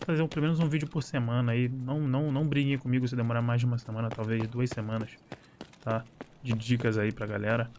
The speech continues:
Pra galera poder ir pegando game e tal. Eu sei que tem muita gente que tá começando o game. Sejam muito, muito, muito bem-vindos a Escape from Tarkov,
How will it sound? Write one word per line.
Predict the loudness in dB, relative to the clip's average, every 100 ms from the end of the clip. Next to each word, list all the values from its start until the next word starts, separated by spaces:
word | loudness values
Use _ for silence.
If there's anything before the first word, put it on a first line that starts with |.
| -14 -16 -20 -10
Pra | -4
galera | 0 0
poder | -2 -4 0 -2
ir |
pegando | -2 -4 -4 -4
game | -2 2 2 0
e |
tal. | -2 -2 -2
Eu | -10
sei | -6 -4
que |
tem | 0
muita | -2 -2
gente | -4
que | -4
tá | -8
começando | -2 -2 0 0
o |
game. | 0 0 0
Sejam | 2 2
muito, | 2 0 0
muito, | -2 0
muito | 0 0 2
bem-vindos | 2 2 2 2
a | 0
Escape | -2 -6
from | -4 -6
Tarkov, | -6 -2 -2 0